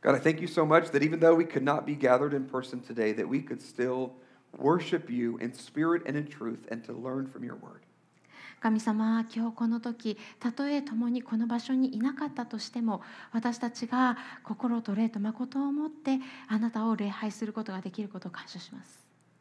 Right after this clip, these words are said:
Speaker 1: God, my prayer for our church, God, my prayer for myself is that we would all have hearts that align with yours, that we would not be concerned with what the world thinks of power or of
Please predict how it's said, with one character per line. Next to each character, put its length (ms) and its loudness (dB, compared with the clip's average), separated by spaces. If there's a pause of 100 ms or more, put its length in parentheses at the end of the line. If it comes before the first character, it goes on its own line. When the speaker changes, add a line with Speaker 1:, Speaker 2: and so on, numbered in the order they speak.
(1300)
Speaker 1:
God, 160 8
my 120 4
prayer 380 10
for 200 -4
our 140 2
church, 460 2
God, 120 2
my 100 0
prayer 260 8
for 140 0
myself 580 6 (1120)
is 160 -8
that 180 0
we 140 6
would 240 4
all 320 2
have 300 -2
hearts 500 -2 (1080)
that 180 0
align 520 2
with 140 -2
yours, 340 -4
that 80 -4
we 100 2
would 140 2
not 240 10
be 80 -2
concerned 600 4
with 280 0 (260)
what 220 8
the 100 8
world 520 8
thinks 280 4
of 260 2 (300)
power 580 8
or 260 2
of 200 -6